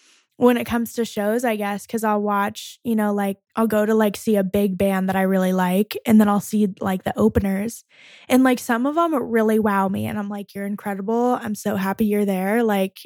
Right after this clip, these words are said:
you're killing it, girlfriend. Like, this is awesome." But then other times I'll see openers, and I'm like, "How did,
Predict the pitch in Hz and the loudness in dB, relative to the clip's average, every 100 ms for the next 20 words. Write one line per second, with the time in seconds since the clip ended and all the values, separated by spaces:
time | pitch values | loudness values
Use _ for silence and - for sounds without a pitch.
0 | - 202 202 - 196 180 185 240 196 - | -8 -4 -4 -2 0 0 -2 0 -2 -2
1 | 202 202 190 196 202 196 196 208 208 - | -4 -2 -2 -2 -2 -2 0 0 -2 -6
2 | 226 - - - 247 247 240 240 247 247 | -8 -10 -16 -4 2 2 2 2 2 2
3 | 240 233 220 214 - 233 - 262 330 277 | 0 0 -2 -4 -6 -6 -4 -4 -2 -4
4 | 226 220 226 233 233 226 220 214 226 - | -2 -4 -4 -4 -4 -2 -4 -6 -8 -16
5 | _ _ _ _ _ _ - - - 294 | _ _ _ _ _ _ -4 -2 0 2
6 | 330 302 | 4 2